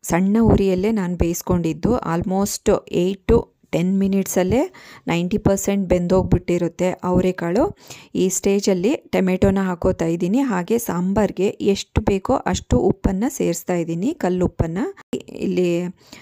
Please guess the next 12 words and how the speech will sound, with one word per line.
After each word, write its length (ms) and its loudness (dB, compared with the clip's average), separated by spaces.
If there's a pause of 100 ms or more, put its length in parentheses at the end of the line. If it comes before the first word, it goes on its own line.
(200)
ಅವರೆಕಾಳು 760 0 (140)
ಒಂದು 340 -2
ನೈಂಟಿ 320 -2
ಪರ್ಸೆಂಟ್ 480 -2
ಬೆಂದೋಗ್ಬಿಟ್ಟಿರುತ್ತೆ. 1160 -2 (500)
ರುಬ್ಕೊಂಡಿದ್ದ 720 0
ಮಸಾಲ 400 -4
ಸೇರಿಸಿದಾದ್ಮೇಲೆ 1120 -6
ಲಿಡ್ 300 -2
ಕ್ಲೋಸ್ 340 0
ಮಾಡಿ 300 -4
ಒಂದು 460 -4